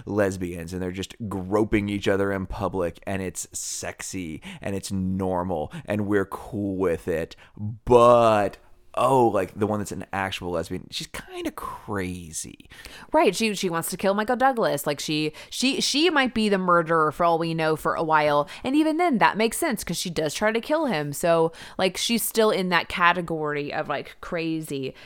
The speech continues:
Speaker 2: you know, but there's definitely this whole, like, "Don't knock it till you try it" kinda, like, g-, both ways. Um, you know, and I think that that's the only way that maybe at this time that, I mean,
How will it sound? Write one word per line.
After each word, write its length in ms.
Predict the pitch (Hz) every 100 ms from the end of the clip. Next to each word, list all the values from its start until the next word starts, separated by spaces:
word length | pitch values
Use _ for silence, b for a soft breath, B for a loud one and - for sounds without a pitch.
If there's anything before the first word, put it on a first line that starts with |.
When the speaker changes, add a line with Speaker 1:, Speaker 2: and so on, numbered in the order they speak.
| B
Speaker 2:
you 80 | 160
know, 140 | 151 147
but 120 | 175
there's 260 | 208 196
definitely 360 | 196 190 196 180
this 160 | 175 -
whole, 180 | 160
like, 260 | 151 139 -
"Don't 220 | 254 240
knock 220 | 254 254
it 80 | 247
till 140 | 262 254
you 140 | 247
try 300 | - 262 320
it" 280 | 156 143 -
kinda, 360 | 180 151 151 151
like, 380 | 147 151 151 B B B -
g-, 60 | 196
both 400 | 165 208 220 208
ways. 640 | 190 175 151 69 92 - - B B
Um, 460 | - 135 135 143 - -
you 140 | 180
know, 100 | 170
and 100 | 175
I 60 | 190
think 160 | 202
that 120 | 190 185
that's 240 | 185 -
the 120 | -
only 320 | 175 180 175 170
way 260 | 165 165
that 180 | 165 151
maybe 380 | 156 156 151 160
at 140 | 156
this 200 | 156 147 -
time 840 | - - 190 180 160 151 147 147 -
that, 920 | 151 139 151 147 143 143 143 - - b b b b b -
I 120 | 214
mean, 260 | 214 208